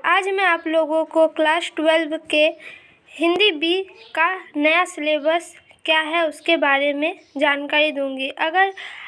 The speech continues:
आपने अभी तक हमारे चैनल को सब्सक्राइब नहीं किया तो प्लीज़ हमारे चैनल को सब्सक्राइब कीजिए। आपका जो क्लास ट्वेल्व का हिंदी बी है उसका न्यू सिलेबस इस तरह है। आपका जो फर्स्ट बुक है उसमें देखिए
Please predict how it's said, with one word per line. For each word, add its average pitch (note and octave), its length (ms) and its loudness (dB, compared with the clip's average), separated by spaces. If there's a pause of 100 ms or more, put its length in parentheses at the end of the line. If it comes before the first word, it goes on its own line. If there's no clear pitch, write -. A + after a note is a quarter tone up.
(200)
आपने D#4+ 380 0
अभी D#4 220 0
तक E4+ 240 0
हमारे D4+ 340 -2
चैनल D4 320 -4
को D4+ 120 -6
सब्सक्राइब D4+ 580 -2
नहीं E4+ 200 -4
किया F4 280 2
तो E4+ 120 0
प्लीज़ D4+ 320 -2
हमारे D4 360 2
चैनल C#4 400 -2
को G4+ 200 -4 (160)
सब्सक्राइब D#4 640 0 (200)
कीजिए। B3+ 440 -6 (840)
आपका F4+ 400 2
जो E4 300 0 (260)
क्लास D#4 360 0
ट्वेल्व D#4 320 2
का D#4+ 140 -2
हिंदी C#4+ 440 -4
बी C#4+ 220 -6
है C#4+ 220 -2 (180)
उसका D#4 300 0
न्यू D#4+ 240 0
सिलेबस D4+ 580 -2 (100)
इस E4 220 -2
तरह B3+ 240 -6
है। B3 320 -6 (640)
आपका D#4+ 300 2
जो F4 180 -2
फर्स्ट E4+ 680 -2
बुक C#4 340 -6
है D4 200 0
उसमें C4+ 340 -8
देखिए B3 420 -8